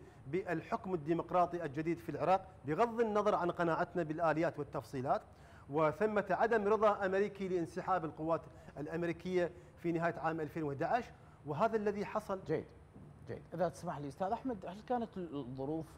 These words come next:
Speaker 2: آه، مناسبة ل-، آه، يأتي تنظيم ويزرع الأفكار في عقول الناس، وبالتالي يستطيع أن يجد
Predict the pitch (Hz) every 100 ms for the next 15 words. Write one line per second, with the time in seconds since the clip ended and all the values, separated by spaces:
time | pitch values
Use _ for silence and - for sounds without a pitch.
0 | - - - 113 117 117 120 131 147 147
1 | 156 131 123 117 117 110 110 104 98 101
2 | 101 - 139 - - 135 120 110 127 117
3 | 113 113 131 120 104 107 92 90 92 -
4 | 113 107 110 95 - 117 110 110 107 110
5 | 101 104 117 104 104 - 101 113 90 110
6 | 117 107